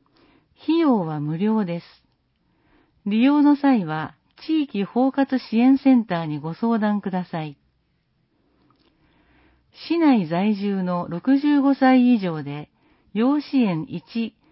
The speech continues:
二などの方。訪問型、通所型のサービスがあります。丸ごと介護予防教室。運動、栄養、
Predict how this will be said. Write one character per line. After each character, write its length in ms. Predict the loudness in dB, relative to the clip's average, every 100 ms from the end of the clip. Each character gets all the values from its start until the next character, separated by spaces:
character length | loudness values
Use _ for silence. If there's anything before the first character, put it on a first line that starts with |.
| _ -2
二 280 | 0 0 -4
な 140 | -2 0
ど 120 | -2
の 140 | -4
方。 400 | -8 -10 -10 -10 _ _ _ _ _ _ _ _ _ _ _ _ _ _
訪 260 | 4 6
問 300 | 8 8 6
型、 420 | 4 -2 -4 -6 _ _ _ _ _
通 180 | 0 0
所 180 | 2 2
型 240 | 4 6
の 140 | 4 4
サ 200 | 4 4
ー 60 |
ビ 100 | 2
ス 140 | -4 -6
が 120 | -6
あ 60 |
り 120 | -4 -6
ま 160 | -8
す。 80 | -10 _ _ _ _ _ _ _ _ _ _ _ _ _ _ _ _ _ _ _ _ -6
丸 300 | 0 2 4
ご 120 | 2
と 340 | 2 -2 -2 _ _ _
介 280 | 2 4 6
護 140 | 6
予 140 | 6 6
防 260 | 6 4
教 300 | 4 2 0
室。 420 | -4 -14 -16 -16 _ _ _ _ _ _ _ _ _ _ -4
運 340 | 2 4 4
動、 460 | 4 4 4 0 -8 _ _
栄 300 | -2 2 4
養、 520 | 2 0 -2 -4 -8